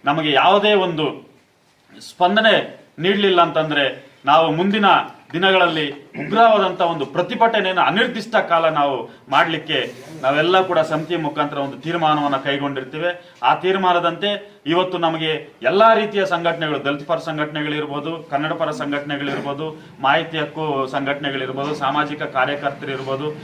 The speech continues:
ವಿದ್ಯಾರ್ಥಿ ವ-, ಸಂಘಟನೆಗಳಿರ್ಬೋದು, ರೈತ ಸಂಘಟನೆಗಳಿರ್ಬೋದು, ಕಾರ್ಮಿಕ ಸಂಘಟನೆಗಳಿರ್ಬೋದು,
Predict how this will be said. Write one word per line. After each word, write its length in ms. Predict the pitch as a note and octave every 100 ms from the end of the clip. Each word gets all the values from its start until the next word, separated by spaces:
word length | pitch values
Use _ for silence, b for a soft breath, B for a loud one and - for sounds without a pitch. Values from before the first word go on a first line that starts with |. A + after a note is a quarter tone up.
| B
ವಿದ್ಯಾರ್ಥಿ 460 | B2+ C3+ F3 F3 E3+
ವ-, 320 | D3 C#3 C#3 C3+
ಸಂಘಟನೆಗಳಿರ್ಬೋದು, 920 | C3+ C#3+ C#3+ C#3 C3+ C3 C3 C3+ C3
ರೈತ 160 | C#3 D#3
ಸಂಘಟನೆಗಳಿರ್ಬೋದು, 1000 | - D3+ C#3 C#3 C3+ C3 B2+ B2+ C3 C#3
ಕಾರ್ಮಿಕ 420 | C#3 D3 F3 E3
ಸಂಘಟನೆಗಳಿರ್ಬೋದು, 1000 | D3+ C#3+ C3+ B2+ B2 B2 A#2+ B2 C#3+ D3+